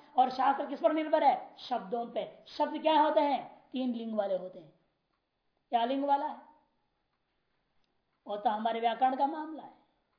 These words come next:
इसे पारमार्थिक वस्तु संसार में क्या है? शब्द ही पारमार्थिक। शब्द ब्रह्म निष्णात मोक्ष को प्राप्त करता है, कहा ना। इसलिए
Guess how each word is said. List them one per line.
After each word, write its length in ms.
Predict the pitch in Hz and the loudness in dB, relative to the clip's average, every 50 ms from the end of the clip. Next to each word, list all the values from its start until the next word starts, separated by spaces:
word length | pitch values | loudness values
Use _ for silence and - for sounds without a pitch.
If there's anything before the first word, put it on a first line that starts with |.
| _ _ _ _ _ _ _ _ _ _ _ _ _ _ _ _ _ _ _ _ _ _ _ _ | _ _ _ _ _ _ _ _ _ _ _ _ _ _ _ _ _ _ _ _ _ _ _ _
इसे 200 | 294 240 269 285 | -2 2 2 2
पारमार्थिक 680 | 285 - 254 240 277 320 359 381 392 381 392 - 392 339 | 4 4 2 4 6 8 8 10 8 8 6 4 0 -2
वस्तु 220 | 349 277 302 320 | -2 -2 -2 -4
संसार 340 | 226 269 311 294 330 320 320 | -4 -4 -2 0 0 0 0
में 140 | 320 311 254 | 0 -2 0
क्या 160 | 247 311 302 | 2 4 6
है? 140 | 285 262 202 - - - - - _ _ _ _ - - - | 6 6 4 2 -2 -12 -18 -20 _ _ _ _ -20 -20 -20
शब्द 400 | - - 233 226 196 185 180 - | -14 -10 -8 -8 -8 -8 -12 -12
ही 200 | 214 175 208 247 247 | -12 -10 -10 -10 -10
पारमार्थिक। 1160 | - - 214 202 190 170 156 151 - _ _ _ _ _ _ _ _ _ _ _ _ _ _ - | -8 -10 -10 -10 -12 -16 -20 -20 -20 _ _ _ _ _ _ _ _ _ _ _ _ _ _ -14
शब्द 360 | - - 247 240 247 190 269 254 - - - | -4 -2 -2 -2 -2 -2 -4 -4 -4 -6 -12
ब्रह्म 320 | - 247 240 240 240 233 233 | -10 -8 -6 -4 -4 -4 -6
निष्णात 560 | 226 226 214 - - - 226 220 214 - - 233 240 277 320 - - - - - - _ _ _ _ _ _ _ _ _ _ _ _ _ _ _ _ _ _ _ _ _ _ _ _ _ - | -8 -12 -14 -16 -12 -10 -8 -8 -4 -2 0 2 4 4 2 2 -2 -8 -14 -18 -20 _ _ _ _ _ _ _ _ _ _ _ _ _ _ _ _ _ _ _ _ _ _ _ _ _ -12
मोक्ष 240 | 202 214 262 269 - | -6 -4 -4 -2 0
को 80 | 294 | -2
प्राप्त 260 | 269 277 285 294 285 302 | 2 4 4 4 4 2
करता 220 | 294 285 - 302 | 0 0 0 0
है, 80 | 285 262 | 2 4
कहा 200 | 294 294 294 302 | 6 6 6 4
ना। 80 | 370 | 2
इसलिए 400 | 277 381 311 370 339 320 240 - | -2 -6 -6 -8 -10 -12 -14 -18